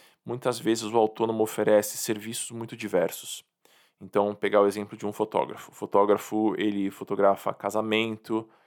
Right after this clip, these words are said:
ele fotografa recém-nascido, ele faz retrato de família,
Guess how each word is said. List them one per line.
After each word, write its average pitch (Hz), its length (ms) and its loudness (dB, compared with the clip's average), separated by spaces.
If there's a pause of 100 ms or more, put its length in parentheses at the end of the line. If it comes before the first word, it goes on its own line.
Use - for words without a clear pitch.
(240)
ele 101 340 -4
fotografa 101 600 0
recém-nascido, 107 1080 -4 (260)
ele 101 160 -4
faz - 220 -2
retrato 101 400 -2
de - 80 -10
família, 110 680 0